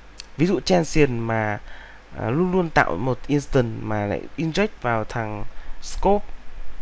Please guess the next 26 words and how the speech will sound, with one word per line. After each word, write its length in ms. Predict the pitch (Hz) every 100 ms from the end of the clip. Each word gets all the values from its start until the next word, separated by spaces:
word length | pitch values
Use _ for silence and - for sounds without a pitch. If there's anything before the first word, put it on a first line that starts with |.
| -
mà 160 | 123
thì 140 | 120 127
thằng 180 | 120 117
cha 300 | 190 190 143
của 80 | 113
nó 140 | 113
thì 120 | 143
lại 180 | 131 78 -
không 320 | - 190 180
luôn 140 | 180 175
luôn 160 | 175
trả 200 | 160 120
về 160 | 110 117
một 100 | 107
instance 340 | 139 143 120
mới, 200 | 113 117
cho 100 | 131
nên 160 | 151 147
là 280 | 131 113 110 - - - - -
nó 240 | 113 113
sẽ 340 | - 104 80 147
bị 120 | 160
ăn 280 | 90 - 147
theo 180 | 139 147
thằng 180 | 127 120
scope 400 | - - 175